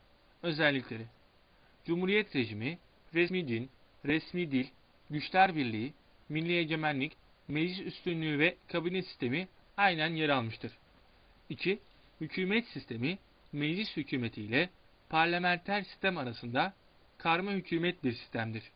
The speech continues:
Üç, sert bir anayasadır. Dört, temel haklar sadece kısaca sayılmış, sosyal ve ekonomik haklara yer verilmemiştir. Beş, yasaları yorumlama yetkisi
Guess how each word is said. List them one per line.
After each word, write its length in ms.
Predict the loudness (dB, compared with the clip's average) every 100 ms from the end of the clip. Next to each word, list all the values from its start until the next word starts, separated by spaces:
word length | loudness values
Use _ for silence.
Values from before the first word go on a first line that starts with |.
| _ _ _ -20 -20 -20 -18 -4
Üç, 160 | -4 -4 -16 -20 -20
sert 380 | 2 2 4 2
bir 100 | 0
anayasadır. 560 | 0 -2 -6 -10 -12 -18 -20 -20 _ _ _ -2
Dört, 200 | 2 2 0 -18 -20 -20 -4
temel 300 | 0 2 2
haklar 420 | 0 2 2 2
sadece 480 | 2 2 2 -2 -4
kısaca 320 | -4 -4 -4
sayılmış, 560 | -4 -4 0 -2 -2 -12 -20 -20 -20
sosyal 520 | -6 -4 -2 2 4 4
ve 80 |
ekonomik 420 | 2 0 -4 -4 -2
haklara 460 | -4 -2 0 -2 -4 _ 0
yer 240 | 4 6
verilmemiştir. 640 | 4 2 0 -4 -12 -20 -20 _ -20 _ _ -20 _ -20 -20 _ -4 4
Beş, 320 | 4 2 -8 -20 _ _ -20 _
yasaları 640 | -4 -2 0 2 2 0 -6 _
yorumlama 460 | 0 2 2 0 0
yetkisi 500 | 0 -2 -6 -4